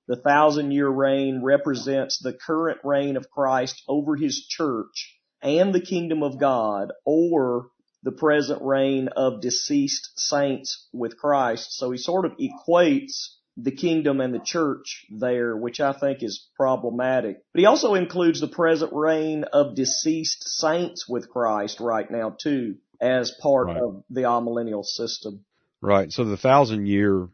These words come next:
Speaker 2: rule that he talks about there, Amil views the thousand years as symbolic. So not,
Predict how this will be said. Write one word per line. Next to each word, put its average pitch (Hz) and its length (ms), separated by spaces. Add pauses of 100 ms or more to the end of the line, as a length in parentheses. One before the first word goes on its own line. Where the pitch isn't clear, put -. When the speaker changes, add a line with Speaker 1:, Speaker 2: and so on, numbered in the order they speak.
(120)
Speaker 2:
rule 92 480 (140)
that 82 180
he 87 80
talks 92 340
about 82 280
there, 82 400 (420)
Amil 92 640
views 87 460
the 85 100
thousand 87 460
years 85 260
as 78 120
symbolic. 80 640
So 80 200
not, 87 320